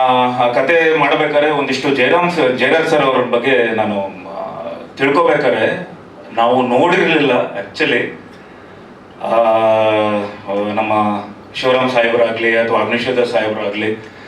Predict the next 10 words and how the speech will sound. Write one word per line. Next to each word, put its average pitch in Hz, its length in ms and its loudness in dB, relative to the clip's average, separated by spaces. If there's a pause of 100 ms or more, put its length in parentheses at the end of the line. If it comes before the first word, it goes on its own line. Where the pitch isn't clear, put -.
(260)
ಇವರೆಲ್ಲ 143 300 2
ಅವ್ರ 175 200 2
ಬಗ್ಗೆ 196 140 2
ಮಾತಾಡೋದು, 143 1300 2
ಆ 113 100 4
ಒಂದು 117 280 2
ವಿಡಿಯೋಸ್ 208 500 2
ನ 190 40 2 (100)
ನೋಡಿದ್ರೇನೆ 165 580 2
ನಮ್ಗೆ, 135 280 0